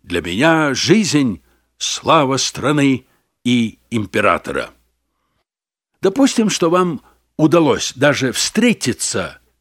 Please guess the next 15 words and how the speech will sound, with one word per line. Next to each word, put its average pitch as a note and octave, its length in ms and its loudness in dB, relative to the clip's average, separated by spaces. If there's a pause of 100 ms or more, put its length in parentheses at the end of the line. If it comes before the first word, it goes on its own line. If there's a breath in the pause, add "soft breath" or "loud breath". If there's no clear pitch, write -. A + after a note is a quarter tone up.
(260)
с - 80 -8
самим D3 440 0 (140)
кесарем, - 680 -2 (760)
и A#2 80 -2
ему A3 340 4
вы C3 120 0
задали G#2+ 520 -2 (220)
тот C3+ 220 2
же A#2 340 -2
вопрос A#2 680 -2
о G#2+ 300 -2 (200 soft breath)
смысле B2+ 580 -2
и A2+ 60 -2
цели B2 340 -2
жизни. F#2+ 540 -4